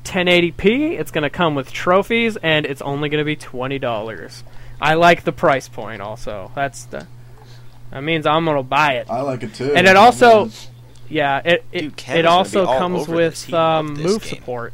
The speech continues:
Speaker 1: So if you want,
Speaker 2: I've heard
Speaker 1: Yeah,
Speaker 2: that
Speaker 1: I,
Speaker 2: Okami is fucking
Speaker 1: I've heard
Speaker 2: phenomenal,
Speaker 1: nominal too.
Speaker 2: and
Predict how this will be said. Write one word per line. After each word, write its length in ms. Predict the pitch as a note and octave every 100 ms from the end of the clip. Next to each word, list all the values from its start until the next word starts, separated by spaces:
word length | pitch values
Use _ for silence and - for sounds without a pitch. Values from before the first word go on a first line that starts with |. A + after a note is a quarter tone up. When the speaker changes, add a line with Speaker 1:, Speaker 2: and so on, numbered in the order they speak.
| -
Speaker 1:
So 380 | - D3+ D3 -
if 160 | D#3+
you 100 | F3
want, 160 | E3 D#3+ - - - - - - - - - - - - - - - - - - - -
Speaker 2:
I've 200 | F3+ G#3
heard 80 |
Speaker 1:
Yeah, 240 | D#3+ E3+ D#3+
Speaker 2:
that 140 | C#3
Speaker 1:
I, 120 | E3
Speaker 2:
Okami 300 | E3+ - C#3 C#3+
is 180 | B2 -
fucking 360 | - C#3 C3+ A#2+ A2+
Speaker 1:
I've 180 | D#3+ E3+
heard 160 | G3+ G3
Speaker 2:
phenomenal, 0 |
Speaker 1:
nominal 300 | F3+ F3+ E3
too. 200 | G#3
Speaker 2:
and 20 | F#3+